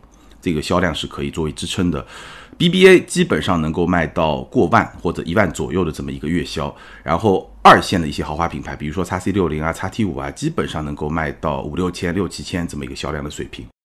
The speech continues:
所以是一个相对比较火爆的一个豪华品牌的一个细分市场，这个是火爆。那我刚刚也说了，这也是对于普通的家用用户来说非常中庸的一个级别，或者说非常平衡的一个选择。为什么这么说呢？因为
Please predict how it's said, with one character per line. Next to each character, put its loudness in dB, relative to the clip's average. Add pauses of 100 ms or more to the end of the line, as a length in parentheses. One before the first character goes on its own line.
(120)
所 8
以 10
是 2
一 2
个 4
相 2
对 4
比 -2
较 2
火 -6
爆 2
的 -2
一 -6
个 -2 (460)
豪 0
华 8
品 -2
牌 -4
的 -2
一 -2
个 0
细 -6
分 -2
市 -2
场， -6 (720)
这 2
个 4
是 -2
火 -4
爆。 0 (280)
那 6
我 8
刚 4
刚 8
也 6
说 6
了， 8
这 4
也 4
是 0
对 6
于 8
普 -2
通 2
的 4
家 4
用 6
用 4
户 -2
来 2
说 0
非 0
常 2
中 6
庸 6
的 6
一 0
个 0 (200)
级 -8
别， -6 (240)
或 4
者 6
说 6
非 4
常 4 (200)
平 6
衡 6
的 2
一 -2
个 -4
选 -6
择。 -8
为 10
什 6
么 2
这 2
么 4
说 2
呢？ 2 (380)
因 6
为 10